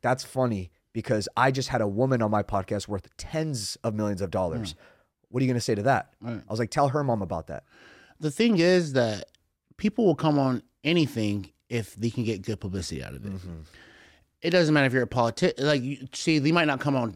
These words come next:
Speaker 2: the, this one,
Speaker 1: Mm.
Speaker 2: but they'll go on that one.
Speaker 1: Yeah.
Speaker 2: And the thing I like best is that you're taking that information from over there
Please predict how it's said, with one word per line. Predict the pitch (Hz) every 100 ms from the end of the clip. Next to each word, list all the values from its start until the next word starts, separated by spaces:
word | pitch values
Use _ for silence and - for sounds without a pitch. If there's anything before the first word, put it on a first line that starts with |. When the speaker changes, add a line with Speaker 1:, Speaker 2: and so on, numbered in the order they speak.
| 92
Speaker 2:
the, | 110
this | 90 107 190
one, | 123 110 151
Speaker 1:
Mm. | 123 110
Speaker 2:
but | 110
they'll | 120
go | 113
on | 107 104
that | 135 -
one. | 65
Speaker 1:
Yeah. | 127 147 - - -
Speaker 2:
And | 156
the |
thing | 151 202 220 208 156 -
I | 151
like | 156 127
best | 127 147
is | 135
that | 123
you're | 117 151
taking | - 156 156
that | 143 123
information | 135 131 139 127 131
from | 131
over | 117 110
there | 123 143